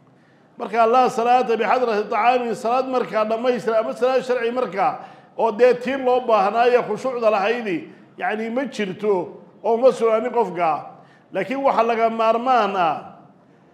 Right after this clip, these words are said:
dee wax maanici inaanu jirin.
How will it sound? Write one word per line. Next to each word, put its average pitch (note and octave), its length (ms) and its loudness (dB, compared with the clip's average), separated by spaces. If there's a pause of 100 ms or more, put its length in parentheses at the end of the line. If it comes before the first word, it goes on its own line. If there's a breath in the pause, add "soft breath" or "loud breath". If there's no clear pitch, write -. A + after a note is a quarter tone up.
(320 soft breath)
dee G#3+ 180 2
wax A#3+ 300 2
maanici A3+ 720 -2
inaanu A3+ 320 -4
jirin. D#3+ 400 -6